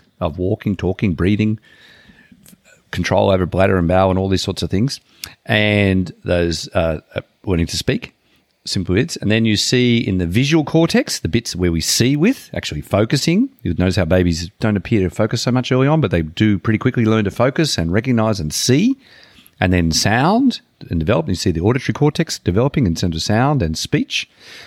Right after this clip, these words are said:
At the back of the brain, visual cortex at the side of the brain in terms of the auditory cortex, what you hear, and speech. And then you start to see in primary school, the bits that you call reading and writing, these sort of communication type bits, those bits of the brain are maturing. You can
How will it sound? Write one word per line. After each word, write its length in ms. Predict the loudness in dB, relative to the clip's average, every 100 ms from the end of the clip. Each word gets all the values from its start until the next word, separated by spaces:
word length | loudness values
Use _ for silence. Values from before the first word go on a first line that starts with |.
| -20 -6
At 120 | -4
the 60 | -2
back 240 | -2 0
of 60 | 0
the 60 | 0
brain, 420 | 2 2 2 0 _ _ _ _
visual 240 | 0 2 2
cortex 360 | 0 0 -2
at 60 | -4
the 80 | -2
side 240 | 0 2
of 60 | 2
the 60 |
brain 320 | 2 0 2 0
in 120 | -2
terms 320 | 0 0 2
of 320 | 2 2 0
the 300 | -2 0 -2 0
auditory 340 | 0 0 -2
cortex, 420 | -2 -4 -4 -8
what 180 | -10 -8
you 60 | -4
hear, 360 | 2 2 2 -2 _ _ -20 -12 -8
and 100 | -4
speech. 280 | -2 0 2
And 80 | 2
then 140 | 2
you 60 | 0
start 260 | 0 -2
to 80 | -2
see 240 | -2 0 0
in 120 | 0
primary 260 | 2 2
school, 320 | 0 0 0 -4 -4
the 80 |
bits 200 | -4 -2
that 160 | -6 -10 _ -8
you 160 | -6
call 240 | -2 -4 0
reading 280 | 0 2
and 120 | 2 2
writing, 360 | 2 2 -2 -6 _ _
these 140 | -4 0
sort 140 | -2
of 120 | -4
communication 560 | -2 0 0 0 -2 -2
type 220 | 0 0
bits, 200 | -2 -2
those 200 | 0 0 0
bits 160 | -2 -2
of 80 |
the 20 | 0
brain 280 | 2 2 2
are 100 | 2
maturing. 520 | -2 0 0 2 0
You 80 | -2
can 240 | -6